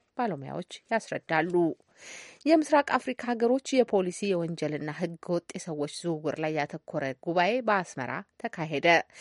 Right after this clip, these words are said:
የተባበሩት መንግስታት የአሽሽና የወንጀለኞች መከላከያ ጽህፈት ቤት ከኤርትራ የውጭ ጉዳይ ሚኒስትር ከኢጋድና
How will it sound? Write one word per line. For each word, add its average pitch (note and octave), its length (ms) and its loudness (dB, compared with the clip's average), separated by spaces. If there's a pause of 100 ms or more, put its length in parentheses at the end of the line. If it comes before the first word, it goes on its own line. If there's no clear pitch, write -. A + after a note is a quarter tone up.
(260)
የተባበሩት F3+ 680 2
መንግስታት G#3 600 0
የአሽሽና F#3 640 0
የወንጀለኞች D#3+ 720 -4
መከላከያ D#3 540 -4
ጽህፈት B3 260 -2
ቤት D4+ 180 2 (320)
ከኤርትራ B3 540 4
የውጭ A#3 320 2
ጉዳይ A#3 280 2
ሚኒስትር A3+ 440 -2
ከኢጋድና F3 640 0